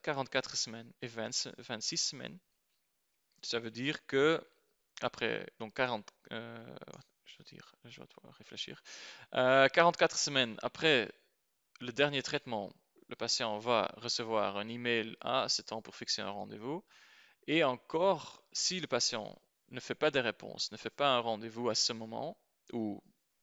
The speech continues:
dans, euh, après ce mail, vingt-six semaines encore après le mail de rappel ou le S M S de rappel ou la lettre de rappel, il va recevoir de nouveau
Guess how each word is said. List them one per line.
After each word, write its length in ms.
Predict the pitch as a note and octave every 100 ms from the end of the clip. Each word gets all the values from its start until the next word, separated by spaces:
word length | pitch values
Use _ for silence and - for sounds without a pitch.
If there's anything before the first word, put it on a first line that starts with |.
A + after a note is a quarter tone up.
| _ -
dans, 440 | G2+ F#2+ A#1+ G1+ - -
euh, 160 | - G1+
après 240 | - -
ce 160 | A2+ -
mail, 320 | A2+ B2+ F3+ - - - - _
vingt-six 480 | - C#3+ D#3 - E3
semaines 560 | - C#3+ C3+ A#2+ A2+ F#2+ _ _ -
encore 760 | B2 - D#3+ F3+ E3 - - _ _ -
après 540 | - - D3+ C3+ - - _ -
le 380 | A#2 A#2 A2+ -
mail 280 | A2 A2 A2
de 60 |
rappel 520 | G2+ G2+ - C3 D#3+ - -
ou 180 | A2+ A2+
le 100 | A2
S 100 | A2
M 120 | A2+
S 160 | A2+
de 80 | -
rappel 500 | A2+ A2+ A2 G#2+ A2 -
ou 40 |
la 120 | A2+
lettre 260 | A#2 A#2+ -
de 60 |
rappel, 420 | C#3 C3 D#3 D#3 F3+ _ - - - - _
il 100 | -
va 260 | A#2 A2+ G2+
recevoir 520 | A2 - A#2 B2 C3
de 240 | C#3 C3 E3
nouveau 520 | D#3 C3 C#3+ E3